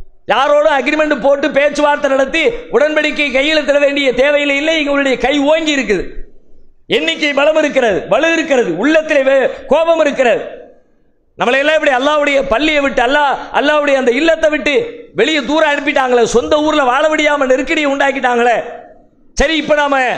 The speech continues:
அந்த எதிரிகளை முறியடித்து சொந்த பூமிக்குள்ள போவோம் அப்படின்னு வெறிகொண்டு கிளம்பி இருக்கிற தோழர்கள் இருக்கிறார்கள். அப்படிப்பட்ட நேரத்துல பேச்சுவார்த்தைக்கு தே-, "நகரு நீ, நான் போகத்தான் செய்வேன், நீ பண்றதை பண்ணு" அப்படின்னு சொல்லிட்டு உள்ள போயிட முடியும்.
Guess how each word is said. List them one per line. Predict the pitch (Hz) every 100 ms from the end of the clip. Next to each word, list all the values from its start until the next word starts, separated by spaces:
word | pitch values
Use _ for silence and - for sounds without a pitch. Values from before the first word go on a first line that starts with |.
| - -
அந்த | 190 226
எதிரிகளை | 240 294 320 311 269
முறியடித்து | 247 320 330 285 269
சொந்த | 262 480 320
பூமிக்குள்ள | 311 302 285 277 262
போவோம் | 220 294 294 302
அப்படின்னு | 240 269 294 277 - - -
வெறிகொண்டு | 202 294 285 311 320
கிளம்பி | 277 285 294 285
இருக்கிற | 269 262 262 233 -
தோழர்கள் | 254 320 330 302 285
இருக்கிறார்கள். | 277 247 233 196 -
அப்படிப்பட்ட | 180 302 302 262 233
நேரத்துல | 226 202 180 175 208 269 - - - - - - _ _ - _ _ _ _ _ _ _ _ _ _ _ _ - - - -
பேச்சுவார்த்தைக்கு | 302 208 302 302 294 262
தே-, | 262 202
"நகரு | 202 240 302 320
நீ, | 311 277 -
நான் | 185 226 247
போகத்தான் | 233 302 302 320 302
செய்வேன், | 285 269 240
நீ | 262
பண்றதை | - - 302 294
பண்ணு" | - 294 302 - -
அப்படின்னு | - 233 - 311 302
சொல்லிட்டு | 254 262 269 302
உள்ள | 294 302
போயிட | 277 277 277 240
முடியும். | 269 349 277